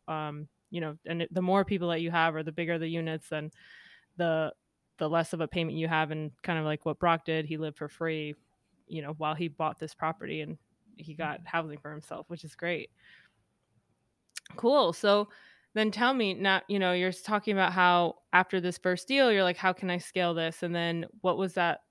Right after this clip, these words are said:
what was going through your mind then? And, like, did you just live there for one year? Did you stay longer? Like,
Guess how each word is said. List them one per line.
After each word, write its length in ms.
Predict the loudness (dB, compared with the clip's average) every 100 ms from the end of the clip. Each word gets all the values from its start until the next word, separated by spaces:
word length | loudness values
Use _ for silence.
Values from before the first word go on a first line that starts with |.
| _ -20 -12
what 180 | -4 -2
was 140 | -2
going 260 | 0 0 0
through 140 | -2
your 100 | -2
mind 300 | 0 2 2
then? 260 | 2 2 0
And, 180 | 0 -2
like, 200 | -4 -2
did 160 | -4 -2
you 80 |
just 240 | -2 -4 0
live 180 | -2 0
there 160 | -2
for 220 | -2 -2
one 220 | -2 -2 0
year? 420 | 2 2 2 0
Did 260 | -4 -10
you 60 | -10
stay 240 | -8 -6
longer? 520 | -2 -2 -2 -2 -2 -4
Like, 160 | -6